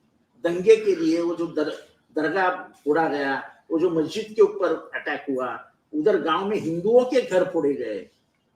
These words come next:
उसको ये भी नहीं मालूम कि गजापुर में सत्तर परसेंट हिंदू रहते हैं, और उसके जो दादा थे राजर्षि शाहू महाराज, उनका वो संस्थान था, वो राजा थे उस संस्थान के।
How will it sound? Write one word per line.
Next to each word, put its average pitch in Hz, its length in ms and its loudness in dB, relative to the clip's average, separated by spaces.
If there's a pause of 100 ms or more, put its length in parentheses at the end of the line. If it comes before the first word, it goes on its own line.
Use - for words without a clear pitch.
(240)
उसको 139 220 0
ये 196 180 6
भी 254 140 0
नहीं 254 220 0
मालूम 254 320 2
कि 254 120 0
गजापुर 233 580 0
में 240 100 -4
सत्तर 214 400 -6
परसेंट 214 420 -2
हिंदू 196 280 -4
रहते 180 260 0
हैं, - 160 -8 (1800)
और 180 140 2
उसके 202 540 4
जो 208 160 4
दादा 208 360 4
थे 202 200 2 (420)
राजर्षि 180 400 -2
शाहू 175 260 -2
महाराज, 175 420 -2 (720)
उनका 214 440 2
वो 262 180 8 (560)
संस्थान 208 560 -2
था, - 260 -4
वो 170 160 0
राजा 196 420 2
थे 202 120 4
उस 147 280 -6 (200)
संस्थान 147 600 -6
के। 110 40 -10